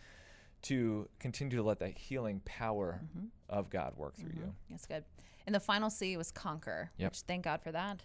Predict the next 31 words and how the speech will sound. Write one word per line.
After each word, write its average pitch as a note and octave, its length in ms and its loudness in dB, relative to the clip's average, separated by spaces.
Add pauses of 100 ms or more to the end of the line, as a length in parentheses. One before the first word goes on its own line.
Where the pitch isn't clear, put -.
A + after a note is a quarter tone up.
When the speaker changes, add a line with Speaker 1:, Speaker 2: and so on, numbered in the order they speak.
(120)
Speaker 2:
Um, D#3 380 -2
the E3+ 80 -4
penalty G3 320 -2
for F3+ 100 -4
our F3+ 60 -2
sin's F3+ 260 -6
been F#3+ 140 -6
paid. E3+ 360 -4 (180)
Speaker 1:
Yeah. F2 160 6
Speaker 2:
It's E2+ 100 -2
been F#3 160 -2
removed. F#3 380 -2
It's - 140 -12
been D#3+ 120 -6
conquered. D#3+ 460 -6 (180)
So G#3 220 2
what A3 320 6
role G3+ 280 6
does E3 220 -4
Jesus D#3+ 460 -4 (160)
Christ - 400 -6
play - 320 -4
in B2 80 -6
the D#3 400 -4
removing E3 680 -2 (260)
and D#3+ 80 -2
the D#3 60 0
conquering D3+ 560 -2
of G#2+ 80 -2
our E2+ 140 -4
sin? - 300 -8